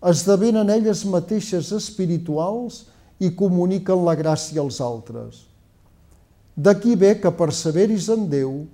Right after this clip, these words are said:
que t'assemblis a Déu i, cosa sublim sobre tota comparació,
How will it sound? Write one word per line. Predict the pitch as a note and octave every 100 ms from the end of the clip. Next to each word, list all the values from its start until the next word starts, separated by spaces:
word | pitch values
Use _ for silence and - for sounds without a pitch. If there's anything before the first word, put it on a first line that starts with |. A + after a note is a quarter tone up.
| - _ _ _ _
que | F3+ F3
t'assemblis | E3+ - G3+ G#3+ F3+ E3+ E3+
a | G3+
Déu | D3 B2+ A#2+ B2 - _ _ _ _
i, | F3 E3
cosa | F3+ G3+ F3
sublim | F3+ - F3 D3 F3 F#3 D#3+ D3+
sobre | - - F3 E3 D#3+ -
tota | A3 A3 E3+
comparació, | E3+ D#3 G3 G3+ E3+ - C#3 C3+ B2+